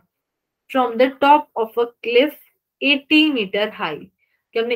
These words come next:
एटी मीटर ऊपर से हमने एक प्रोजेक्टाइल को फायर किया है, और ये वेलोसिटी कौन से डायरेक्शन में है?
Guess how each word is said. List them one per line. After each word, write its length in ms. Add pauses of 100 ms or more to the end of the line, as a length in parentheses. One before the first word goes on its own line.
एटी 400
मीटर 440
ऊपर 380
से 260 (340)
हमने 380 (200)
एक 140
प्रोजेक्टाइल 600
को 120 (140)
फायर 260 (120)
किया 180
है, 140 (800)
और 140
ये 160
वेलोसिटी 500
कौन 220
से 120
डायरेक्शन 500
में 140
है? 100